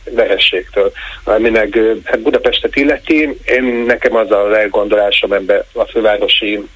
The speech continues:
<clears throat> választási rendszer arányosítása mögött, hogy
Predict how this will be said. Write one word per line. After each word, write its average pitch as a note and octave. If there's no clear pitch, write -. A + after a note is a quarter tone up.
<clears throat> D#3
választási B2+
rendszer G#2+
arányosítása G#2
mögött, C3
hogy B2